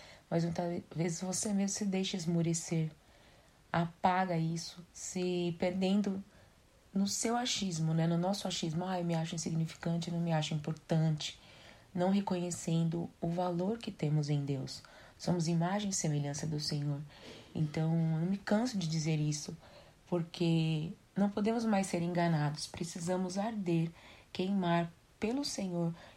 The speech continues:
em buscar, em prosseguir em conhecê-lo, não ficar parados, mas que possamos ser chamas vivas,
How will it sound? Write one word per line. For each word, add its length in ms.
em 160
buscar, 600
em 100
prosseguir 640
em 120
conhecê-lo, 680
não 220
ficar 280
parados, 720
mas 160
que 100
possamos 540
ser 140
chamas 440
vivas, 880